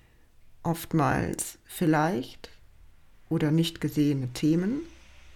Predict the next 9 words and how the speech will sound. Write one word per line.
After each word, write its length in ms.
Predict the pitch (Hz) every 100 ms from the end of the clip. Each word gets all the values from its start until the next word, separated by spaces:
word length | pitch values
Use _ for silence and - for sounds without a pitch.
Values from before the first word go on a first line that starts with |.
| - - -
unbearbeitete 840 | - 165 175 - - 185 - - -
oder 180 | 190 180
nicht 360 | 180 - -
gesehene 460 | 160 147 143 135 123
Themen, 480 | - 127 147 214 - - _ - - - _ - - - - -
Blockaden, 720 | - 151 - 160 165 190 202
Gefühle 680 | 175 - - 160 165 175 196
und 200 | 175 165
Erfahrungen. 760 | 160 - 147 135 135 - -